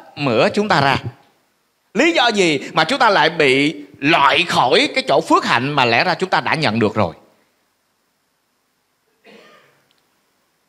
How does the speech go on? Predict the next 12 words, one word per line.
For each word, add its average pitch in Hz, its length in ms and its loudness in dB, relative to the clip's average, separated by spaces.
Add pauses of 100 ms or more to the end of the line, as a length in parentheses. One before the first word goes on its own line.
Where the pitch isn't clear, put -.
(1400)
Bởi 185 200 2
vì 208 320 2 (560)
có 330 140 4
thể 240 480 0 (180)
chúng 294 140 -2
ta 269 120 2
đã 247 100 0
không 269 280 -2
làm 196 220 0
theo 262 160 0
mạng 226 340 0
lệnh 233 160 4